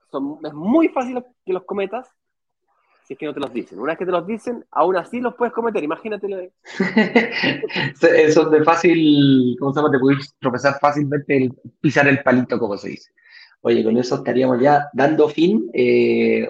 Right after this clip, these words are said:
Speaker 2: un abrazo grande a toda la gente. Vamos a poner aquí el banner. ¿Cuál lo dejaste, Ignacio?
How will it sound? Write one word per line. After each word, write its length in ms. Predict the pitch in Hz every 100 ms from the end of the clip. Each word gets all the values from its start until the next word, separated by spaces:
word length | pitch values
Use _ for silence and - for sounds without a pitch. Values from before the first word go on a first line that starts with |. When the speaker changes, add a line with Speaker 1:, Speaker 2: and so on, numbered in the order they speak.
| -
Speaker 2:
un 220 | - 127
abrazo 440 | 127 117 135 - 123
grande 500 | 123 151 165 185 -
a 160 | 123 123
toda 340 | 160 180 190
la 120 | 180
gente. 580 | - 135 117 117 170 196 _ _ _ _
Vamos 320 | 135 127 123
a 80 | 120
poner 260 | 113 117 131
aquí 300 | 120 127 131
el 300 | 127 120 110
banner. 560 | 123 135 147 156 151 -
¿Cuál 640 | - 147 147 147 151 147
lo 160 | 147 147
dejaste, 440 | 139 - 165 - 170
Ignacio? 600 | 170 185 - 220 226